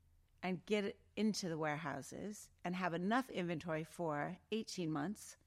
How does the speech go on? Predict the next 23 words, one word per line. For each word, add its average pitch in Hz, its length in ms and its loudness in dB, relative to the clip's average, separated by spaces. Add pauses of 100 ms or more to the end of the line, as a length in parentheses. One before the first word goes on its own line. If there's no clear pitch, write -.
(600)
right? 175 280 2 (760)
Forecasting 220 600 4
on 160 160 2 (140)
how 202 100 6
many 190 200 4
members 175 380 2
we 160 100 -4
thought 156 400 2 (400)
would 190 260 4
join 160 540 2
so 190 200 0
that 170 200 0 (180)
if 254 280 2
those 190 260 2
labs 160 360 2
decided 170 580 0 (420)
not - 580 2 (420)
to 175 280 0
sell 160 280 2
us 156 160 -2
anything, 165 400 0
we'd 165 120 0
have 175 180 -2